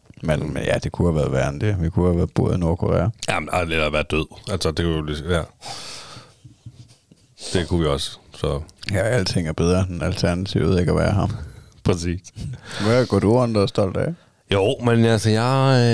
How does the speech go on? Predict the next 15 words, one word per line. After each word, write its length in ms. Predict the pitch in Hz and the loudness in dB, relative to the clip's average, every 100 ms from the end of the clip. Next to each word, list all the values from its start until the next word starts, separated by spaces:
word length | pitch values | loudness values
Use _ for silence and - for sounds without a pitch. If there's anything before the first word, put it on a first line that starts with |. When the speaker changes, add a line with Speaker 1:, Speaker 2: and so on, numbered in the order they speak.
| 110 110 | 4 4
Speaker 2:
øh, 60 | 92 - - | 2 -2 -4
jeg 160 | 95 104 | -2 0
er 40 | |
sgu 200 | 110 - | 0 -2
stolt 360 | 85 98 90 101 | 0 0 0 0
af, 200 | 90 95 | -2 -2
at 60 | 92 | -2
Eddie, 220 | 87 92 | 0 2
han 120 | 92 | 2
er 40 | 90 | 2
blevet 200 | 92 90 | 2 0
sådan 120 | 95 | 0
en 40 | |
rigtig 200 | 90 - - | -2 -4 0
bullerhoved. 580 | 95 87 98 92 76 78 | 2 2 0 -2 -2 -6